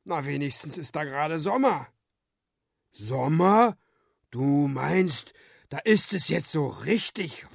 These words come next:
warm?“ „Logo, dreißig Grad und Sonne satt.“ „Hui, das klingt gut. Ich komme mit“, erklärt der Heißbär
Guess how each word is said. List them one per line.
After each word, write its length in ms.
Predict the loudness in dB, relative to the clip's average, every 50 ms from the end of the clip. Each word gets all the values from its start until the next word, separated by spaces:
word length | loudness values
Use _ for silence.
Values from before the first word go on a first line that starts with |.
| -12 -8 -4
warm?“ 540 | -2 0 2 2 2 2 2 2 -2 -4 _ _ _ _ _ _ _ _ _ _ _ _ _ _ _ _
„Logo, 720 | -8 -2 0 2 2 4 4 6 6 8 8 6 4 0 -6 _ _ _ _ -14
dreißig 600 | -10 -8 -6 -4 -4 -4 -4 -4 -6 -6 -8 -4
Grad 420 | 0 4 4 4 4 4 0 -2
und 160 | -6 -6 -6
Sonne 380 | -6 -6 -4 -4 -2 -2 -4 -4
satt.“ 420 | -2 -4 -4 -4 -6 -10 -20 -20 _ _ _ _ _ _ _ _ _ _ _ _ _ _
„Hui, 640 | -10 -6 -2 -2 0 2 2 0 0 0 -2 -4 -6 -10 _ _ _ _ _ _ _ _ _ _ _ _ -8
das 440 | -4 -2 0 0 0 0 0 -2 -2 -4
klingt 440 | -4 0 2 2 2 0 -2 _ -6
gut. 460 | -2 -2 0 0 0 -2 -4 -8 -12 _ -18 -20 -14 -8
Ich 180 | -6 -6 -4
komme 300 | 0 4 6 6 8 6
mit“, 480 | 6 4 4 2 2 0 -2 -12 -14 -16 _ _ _ _ _ _ _ _ _ _ _
erklärt 500 | -12 -12 -10 -6 -4 -2 -2 -2 -2 -4
der 180 | -6 -6 -4
Heißbär 680 | -4 -2 -2 -2 -4 -6 -8 -10 -10 -8 -8 -8 -10